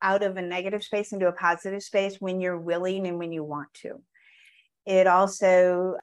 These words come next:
it validates that you don't have to carry your, your past does not have to define you. What you do, one moving forward does,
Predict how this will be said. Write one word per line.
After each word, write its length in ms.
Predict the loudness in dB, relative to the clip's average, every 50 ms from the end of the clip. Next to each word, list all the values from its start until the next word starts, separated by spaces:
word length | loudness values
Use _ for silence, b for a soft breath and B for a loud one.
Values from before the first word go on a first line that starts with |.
| _ 0
it 240 | 0 0 0 -2 -8
validates 760 | -14 -12 -2 2 2 4 4 4 4 4 4 2 2 0 -6 -10
that 120 | -12 -8
you 140 | -6 -4 -2
don't 300 | 0 2 0 0 0 -4 -10 -8 -4
have 160 | -4 -4 -4 -4 -8 _ _
to 100 | -10 -10
carry 880 | -10 -10 -16 -8 -4 0 0 2 2 0 0 -2 -4 -6 -8 -10 -12 _ _ _ _ _ _ -12
your, 280 | -6 -4 -2 -2 -4 -4 -6
your 140 | -6 -6 -6
past 380 | -4 -2 -2 -2 -2 -6 -10
does 140 | -10 -10 -8
not 160 | -8 -8 -8
have 160 | -10 -10 -10
to 80 | -10 -12
define 400 | -12 -10 -8 -6 -6 -6 -6 -6
you. 260 | -6 -6 -8 -10 -12 -16 _ _ _ _ _ _ _ _
What 340 | -4 2 4 4 4 4 2
you 140 | -2 -2 0
do, 400 | 0 2 2 2 0 -2 -6 -8 -10 -16 -18 _
one 640 | -14 -10 -6 -2 0 0 0 0 0 -2 -2 -4 -6 -6
moving 380 | -6 -6 -4 -4 -6 -8 -6 -2
forward 400 | -2 0 0 0 -2 -2 -4 -6
does, 420 | -10 -14 -14 -16 -18 -20 -20 -20